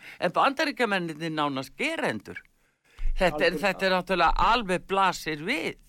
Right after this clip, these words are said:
Speaker 1: a-, að þeir e-, eru að setja þennan fórnarkostnað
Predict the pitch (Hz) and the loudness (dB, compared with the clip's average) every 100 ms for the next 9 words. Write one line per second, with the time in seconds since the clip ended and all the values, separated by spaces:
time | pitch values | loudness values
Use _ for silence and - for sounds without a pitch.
0 | _ - - - - 190 190 - 190 180 | _ -20 -20 -18 0 2 4 4 4 2
1 | 190 190 175 175 180 - 214 277 233 165 | 0 0 0 -2 -4 0 4 4 4 0
2 | 156 - - - 180 - 240 277 - 185 | -4 -6 -18 -4 -4 0 0 -2 -2 -2
3 | 208 185 165 - 254 - 185 - 156 - | 0 0 -2 2 0 0 -6 -4 -8 -6
4 | 143 151 | -6 -6